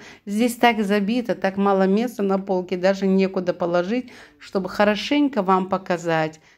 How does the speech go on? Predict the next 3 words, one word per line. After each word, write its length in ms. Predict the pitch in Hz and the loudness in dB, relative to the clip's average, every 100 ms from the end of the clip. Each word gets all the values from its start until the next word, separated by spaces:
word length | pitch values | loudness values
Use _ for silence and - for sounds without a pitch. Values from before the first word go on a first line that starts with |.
| _ | _
Добруш. 880 | 175 165 175 170 160 151 156 - - _ _ _ _ - | -14 0 4 4 2 -2 -6 -8 -16 _ _ _ _ -12
Ну, 100 | 226 | -8
посмотрите, 960 | 214 - 214 208 196 190 190 165 175 | -6 0 2 4 2 2 -2 -6 -6